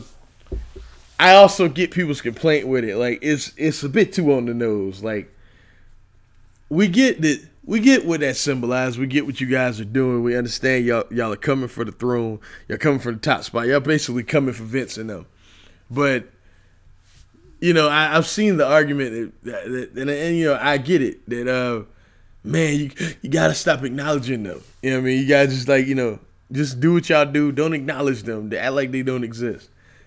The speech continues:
You know what I mean? And this is one of them times where I would usually agree with that sentiment, but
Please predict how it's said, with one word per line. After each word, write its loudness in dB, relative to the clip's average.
You -8
know -2
what -2
I -2
mean? -2
And -4
this 6
is -6
one 2
of 0
them -2
times 2
where 0
I 2
would 2
usually 2
agree 0
with -2
that -4
sentiment, -6
but -6